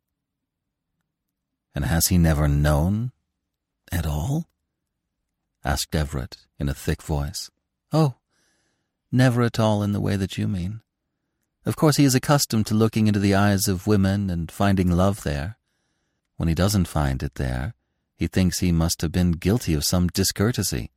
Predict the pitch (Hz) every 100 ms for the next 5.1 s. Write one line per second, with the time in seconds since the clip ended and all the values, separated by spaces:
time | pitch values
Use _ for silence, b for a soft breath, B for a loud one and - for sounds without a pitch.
0 | _ _ _ 82 85 98 131 123 85 67
1 | 67 65 58 50 - _ _ _ _ _
2 | _ _ _ _ - 135 151 143 170 214
3 | 185 135 123 _ _ - 143 180 135 85
4 | 85 - 113 - 147 185 160 95 73 67
5 | 131